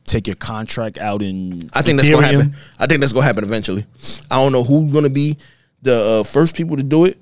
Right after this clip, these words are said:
Speaker 2: Maybe Cinematic, maybe not. I don't know who's gonna be the first people to do it, to revolutionize that and understand, like, yo, we could do a contract where you get X amount of dollars and you get X amount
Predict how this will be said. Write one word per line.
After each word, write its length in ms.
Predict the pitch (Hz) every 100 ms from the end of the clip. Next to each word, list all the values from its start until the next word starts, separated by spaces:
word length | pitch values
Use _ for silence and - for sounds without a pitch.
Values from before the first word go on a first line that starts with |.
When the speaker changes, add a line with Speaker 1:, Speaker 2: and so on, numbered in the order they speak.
| _ _ _
Speaker 2:
Maybe 220 | - 113
Cinematic, 520 | 120 127 123 127 151 117
maybe 240 | 113 123
not. 240 | 123 135 - _ - -
I 140 | 107
don't 100 | 117
know 140 | 123 120
who's 320 | 131 165 170
gonna 200 | 160 156
be 80 | 160
the 60 | 147
first 300 | 143 156 160
people 180 | 175 123
to 40 | 127
do 180 | 143
it, 120 | 151 -
to 80 |
revolutionize 840 | 90 131 123 127 139 139 139 127 120
that 160 | 131
and 100 | 92
understand, 520 | 120 120 - 135 139 139 _ - -
like, 120 | 107
yo, 160 | 117 123
we 120 | 117
could 120 | 123
do 120 | 117 110
a 40 |
contract 480 | - 131 120 113 107
where 100 | 110
you 120 | 113
get 220 | 110 101 117
X 160 | -
amount 160 | 107 107
of 60 | 104
dollars 340 | 104 110 101
and 100 | 101
you 60 | 95
get 140 | 98
X 140 | 104 110
amount 300 | 110 98